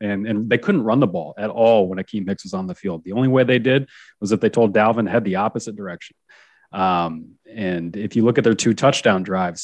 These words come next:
specifically talking about Akeem Hicks, um, the Vikings' two touchdown drives,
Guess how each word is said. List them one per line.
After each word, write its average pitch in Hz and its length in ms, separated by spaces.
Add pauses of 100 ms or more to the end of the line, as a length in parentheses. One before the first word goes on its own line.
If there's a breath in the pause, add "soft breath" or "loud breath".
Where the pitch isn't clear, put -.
specifically - 800
talking 110 420
about 95 220
Akeem 92 360
Hicks, 92 380 (640)
um, 82 640 (120)
the 104 140
Vikings' 110 440
two 160 300
touchdown 107 540
drives, 85 580